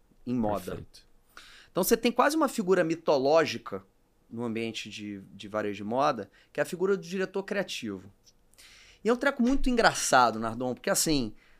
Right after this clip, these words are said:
Speaker 1: é, a gente conhece vários que comer-, ca-, comerciante, mas não é diretor criativo, cara. <laughs> Pô, eu sou comerciante, velho, entendeu? Sou vendedor, sabe?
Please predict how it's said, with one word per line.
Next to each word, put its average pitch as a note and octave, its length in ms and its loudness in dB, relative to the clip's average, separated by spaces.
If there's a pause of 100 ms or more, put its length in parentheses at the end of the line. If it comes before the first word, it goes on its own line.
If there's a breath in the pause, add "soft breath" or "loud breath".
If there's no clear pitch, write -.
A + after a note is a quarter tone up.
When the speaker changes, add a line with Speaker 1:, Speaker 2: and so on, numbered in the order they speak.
(640)
Speaker 1:
é, C3+ 400 2
a A#2 80 0
gente F#3+ 180 0
conhece A#3 300 0
vários C#3+ 580 6
que - 140 -12
comer-, C#4+ 420 -6
ca-, - 140 -14
comerciante, F#3 800 -2
mas F#3 120 -6
não B3+ 60 -6
é B3 40 -6
diretor F3 300 -6
criativo, A2 560 -6
cara. - 260 -6 (320 loud breath)
<laughs> - 320 -20
Pô, B3+ 100 10
eu - 60 12
sou F4+ 140 6
comerciante, G3 800 6
velho, G#2 260 2
entendeu? D#3+ 380 10
Sou C4+ 160 0
vendedor, D3+ 640 4
sabe? C3+ 400 6